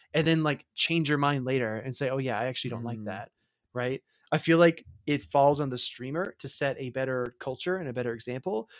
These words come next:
Speaker 1: and not to just, like, bend over backwards to accommodate people who actually don't care about them.
Speaker 2: Yeah, yeah. I, uh, that's a good point. I think, so, I'm trying to wrap my head around this too, right? 'Cause you're saying, like, oh, people, like, watched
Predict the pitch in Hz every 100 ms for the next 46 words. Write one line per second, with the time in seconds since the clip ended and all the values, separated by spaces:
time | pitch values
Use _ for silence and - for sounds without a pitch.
0 | - 143 151 151 165 160 147 - 127 -
1 | - - - 156 151 143 127 123 123 -
2 | 131 - 131 120 131 131 117 - 123 117
3 | 110 117 110 110 120 101 101 107 95 -
4 | - - - _ _ _ _ _ _ -
5 | - _ _ _ 110 107 87 76 - -
6 | 67 - - _ _ _ _ - 143 240
7 | 220 190 175 165 156 170 - 233 143 -
8 | 101 85 - _ _ _ _ _ - 165
9 | 427 - - - 175 151 143 127 143 -
10 | 180 359 440 160 143 127 113 117 101 92
11 | 95 - - 107 85 90 113 143 165 -
12 | 214 190 143 156 127 - 135 139 123 107
13 | - 104 95 110 - -